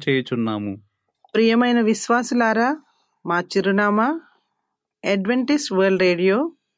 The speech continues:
Speaker 2: జీవన్ జ్యోతి, పోస్ట్ బాక్స్ నంబర్ ఒకటి నాలుగు నాలుగు ఆరు, పూనా నాలుగు ఒకటి ఒకటి సున్నా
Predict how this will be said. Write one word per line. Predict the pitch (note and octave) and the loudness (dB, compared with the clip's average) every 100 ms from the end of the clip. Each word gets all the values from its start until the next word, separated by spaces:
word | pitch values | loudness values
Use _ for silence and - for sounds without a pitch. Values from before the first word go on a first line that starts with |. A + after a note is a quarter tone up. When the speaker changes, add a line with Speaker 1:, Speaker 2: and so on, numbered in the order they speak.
| _ _ _ _ - | _ _ _ _ -14
Speaker 2:
జీవన్ | E3 F#3+ G3 F3+ F#3 | -8 -2 0 0 0
జ్యోతి, | F#3 F#3+ F#3 A#3 E4 F4+ _ _ _ _ _ _ _ _ F#3 | 2 0 0 -2 -2 -4 _ _ _ _ _ _ _ _ 0
పోస్ట్ | G3+ G#3 G3 | 0 0 0
బాక్స్ | G#3 G3+ - | 0 0 -2
నంబర్ | G3 G3 C4 E4+ _ _ _ _ _ _ _ _ | 0 0 -2 -4 _ _ _ _ _ _ _ _
ఒకటి | F#3 G3+ A3 G3+ C#4 | -4 -2 -2 0 0
నాలుగు | A#3 G3+ G3 F#3+ B3+ D4+ _ | 2 4 2 0 -2 -4 _
నాలుగు | G3 F#3 F#3 F#3 G3+ | 0 2 2 2 2
ఆరు, | G3+ F#3 F#3 G3+ D4 E4 _ _ _ _ _ _ - | 2 2 2 0 -2 -4 _ _ _ _ _ _ -2
పూనా | G3+ G3+ G#3 D4+ E4+ _ _ _ _ _ _ _ F#3 | 2 2 2 -2 -8 _ _ _ _ _ _ _ -2
నాలుగు | F#3+ G3+ G#3+ G3+ | 0 2 0 0
ఒకటి | C4+ D4 G3 - F3 G#3+ | 2 2 0 -2 -2 0
ఒకటి | G3+ F#3+ F3 G3+ A#3+ | 0 0 -4 -2 -2
సున్నా | A#3+ G3 F#3 F#3+ C#4 | -2 0 2 2 0